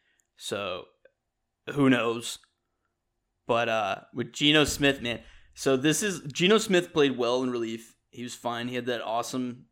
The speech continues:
ninety-eight yard drive, as we know. Uh, but, man, it's gonna be, it's gonna be tough. Let's look at their schedule.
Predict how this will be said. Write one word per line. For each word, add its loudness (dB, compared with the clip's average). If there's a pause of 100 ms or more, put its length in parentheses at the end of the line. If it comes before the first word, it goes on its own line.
ninety-eight -4
yard -4
drive, -4 (240)
as -12
we -10
know. -10 (840)
Uh, -2 (100)
but, -4 (1200)
man, -4
it's -12
gonna 0
be, -4 (340)
it's -10
gonna 2
be -2
tough. -2
Let's -10
look -6
at -10
their -6
schedule. -10